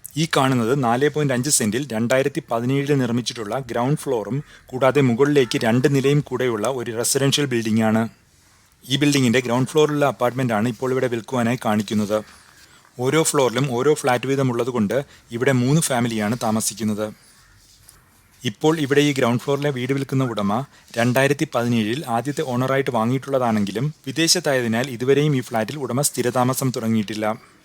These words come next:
ഗ്രൗണ്ട് ഫ്ലോറിലും മുകളിൽ രണ്ട് നിലകളിലുമായി മൂന്ന് ഓണേഴ്സ് ഉള്ളതുകൊണ്ട് ഇത് ഒരു അപ്പാർട്ട്മെന്റ് ബിൽഡിംഗായി കണക്കുകൂട്ടാമെങ്കിലും മറ്റ് വലിയ അപ്പാർട്ട്മെന്റ് ബിൽഡിങ്ങുകളെ അപേക്ഷിച്ച് ഇതിന് മന്ത്ലി മെയിൻ്റെനൻസ് ചാർജ് ഇല്ല എന്ന്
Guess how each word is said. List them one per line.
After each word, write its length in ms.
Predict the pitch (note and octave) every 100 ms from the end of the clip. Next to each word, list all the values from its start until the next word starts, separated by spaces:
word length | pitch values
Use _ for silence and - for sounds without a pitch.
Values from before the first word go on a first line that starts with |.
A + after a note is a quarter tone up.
| _ _ _ _ _ _ - _ _
ഗ്രൗണ്ട് 300 | - B2 D3
ഫ്ലോറിലും 460 | - C3+ F#2 G#2+ C#3 - _
മുകളിൽ 280 | A#2 B2 D3
രണ്ട് 320 | C#3 A#2+ C#3
നിലകളിലുമായി 640 | C#3+ C#3 C#3+ C#3 A2 G2+ C#3
മൂന്ന് 320 | A#2 C#3 D#3
ഓണേഴ്സ് 380 | C3 A#2+ C#3+ A#2
ഉള്ളതുകൊണ്ട് 540 | A#2+ C3 A#2 G2 C3 - -
ഇത് 140 | A#2 C3
ഒരു 160 | D3
അപ്പാർട്ട്മെന്റ് 500 | C3 - B2+ C3 C#3+
ബിൽഡിംഗായി 380 | C#3 C#3 C#3 C#3+ B2+
കണക്കുകൂട്ടാമെങ്കിലും 840 | A2+ - C3 C#3 C3 G2+ F#2+ C3 - - -
മറ്റ് 220 | A2+ E3+
വലിയ 260 | C#3 B2+ C#3+
അപ്പാർട്ട്മെന്റ് 520 | A2+ A#2+ A#2+ C#3 C#3
ബിൽഡിങ്ങുകളെ 460 | C3+ C#3 C#3+ C#3
അപേക്ഷിച്ച് 440 | B2+ A#2 A#2 G#2 B2+
ഇതിന് 320 | C#3 A2+ B2+
മന്ത്ലി 360 | B2+ A#2 C3 D3
മെയിൻ്റെനൻസ് 420 | C#3 B2 C3 -
ചാർജ് 240 | G#2 A2+
ഇല്ല 260 | C3 B2 C#3+
എന്ന് 200 | C3+